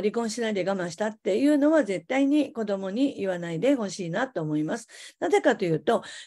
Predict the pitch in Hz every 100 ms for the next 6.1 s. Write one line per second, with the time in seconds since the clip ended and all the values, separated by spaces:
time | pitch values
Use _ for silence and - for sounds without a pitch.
0 | - 302 370 359 359 381 302 294 233 196
1 | 185 220 214 220 214 226 277 196 208 277
2 | 339 349 - 370 339 381 359 214 143 -
3 | 226 262 _ - - _ 294 302 226 160
4 | - - - 277 311 339 349 330 370 285
5 | 175 220 240 302 - 320 359 381 277 294